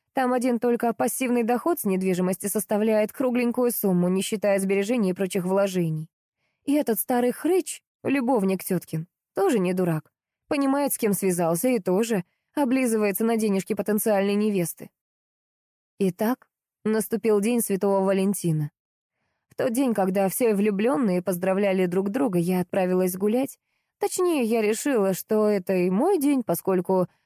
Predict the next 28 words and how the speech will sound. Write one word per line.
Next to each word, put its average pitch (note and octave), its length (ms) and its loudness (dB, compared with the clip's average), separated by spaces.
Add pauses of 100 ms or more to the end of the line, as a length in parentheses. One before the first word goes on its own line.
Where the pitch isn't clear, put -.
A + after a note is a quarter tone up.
кто, B3+ 260 0
как F#3+ 240 -2
не A3 200 0
я G#3+ 160 0
сама, B3 340 0
меня A#3 320 2
любит, E3 440 0
и G3 280 0 (260)
решила C4+ 440 0
сделать G#3+ 340 0
себе G#3 220 0
подарок. E3 600 -2 (440)
Отправилась F#3 560 0
в - 80 -16
центр, D4+ 460 -2 (180)
походила F3 440 0
по E3+ 120 -2
магазинам, F3+ 760 0
купила A#3+ 360 0
тёплый D#3+ 300 -2
свитер, E3+ 520 -2 (240)
зимние G#3+ 400 0
замшевые G3 480 0
сапожки F#3+ 520 -2
на F#3+ 120 2
меху, F#3 400 0 (280)
помаду, D4+ 480 0
духи, G3+ 520 0